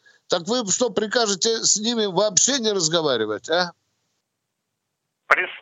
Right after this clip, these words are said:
Speaker 2: предлагаю не то, что не разговаривать, а вредить им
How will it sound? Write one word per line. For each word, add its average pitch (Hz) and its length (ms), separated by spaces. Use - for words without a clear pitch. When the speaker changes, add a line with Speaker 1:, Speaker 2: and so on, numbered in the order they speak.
Speaker 2:
предлагаю 196 760
не 185 140
то, 247 260
что 226 120
не 214 120
разговаривать, 190 680
а 151 140
вредить 214 480
им 214 100